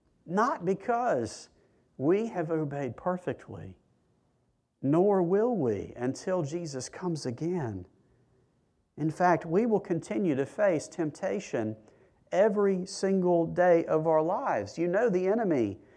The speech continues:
is going to continue to whisper into your ear carefully chosen lies, lies that are tailor-made for you.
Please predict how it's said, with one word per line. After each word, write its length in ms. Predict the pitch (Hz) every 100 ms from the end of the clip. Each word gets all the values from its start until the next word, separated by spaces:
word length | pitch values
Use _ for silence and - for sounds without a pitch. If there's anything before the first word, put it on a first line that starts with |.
| - -
is 160 | 170 165
going 280 | 185 208
to 80 | 185
continue 680 | 175 185 - 277 254 160 120
to 100 | 147
whisper 680 | 180 262 - - 185 139 -
into 240 | 226 262 240
your 320 | 208 233 220
ear 480 | 233 254 220 131 - - - - _ _ _ _ _ _
carefully 680 | - - 262 285 285 269 262
chosen 720 | - - 240 240 202 220 208
lies, 880 | 196 190 175 131 98 90 95 - - _ _ _ _ _ _ _ _ _ _ _ _ _ _ _ _
lies 540 | 170 214 262 285 254
that 160 | 196 208
are 80 | 185
tailor-made 1120 | - - 262 302 277 254 208 196 202 190 156
for 260 | - 160 135
you. 680 | 139 151 165 143 98 82